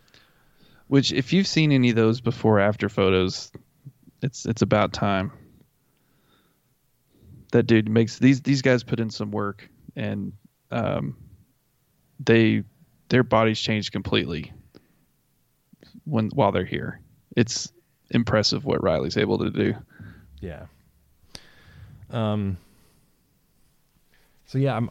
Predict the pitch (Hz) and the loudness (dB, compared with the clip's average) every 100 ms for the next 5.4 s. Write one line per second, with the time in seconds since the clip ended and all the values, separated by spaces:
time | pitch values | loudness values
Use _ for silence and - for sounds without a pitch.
0 | 117 - 117 113 117 127 127 110 104 113 | -6 -4 -4 -2 0 4 4 2 0 0
1 | 110 101 90 104 113 - 127 107 - 101 | -2 -4 -4 -8 -12 -6 -4 -2 -4 -4
2 | 104 101 101 101 101 98 - 104 98 90 | -4 -4 -6 -6 -6 -8 -8 -6 -6 -6
3 | - 107 104 98 101 98 - 104 98 - | -8 -6 -6 -6 -6 -6 -6 -4 -4 -6
4 | 98 101 - 107 95 - 104 95 92 98 | -8 -8 -4 -4 -4 -8 -8 -8 -10 -10
5 | 92 90 87 | -8 -10 -12